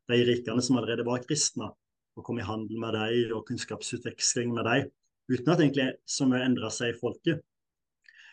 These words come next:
En anekdote der er at en helt fram til slutten av attenhundretallet ka-, faktisk kan finne avgud-, fant avgudsstøtte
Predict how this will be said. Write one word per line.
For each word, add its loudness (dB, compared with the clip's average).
En 6
anekdote 4
der 2
er 2
at -14
en 2
helt -4
fram -6
til -8
slutten -4
av -6
attenhundretallet 0
ka-, -18
faktisk -8
kan -6
finne 0
avgud-, -2
fant -2
avgudsstøtte 0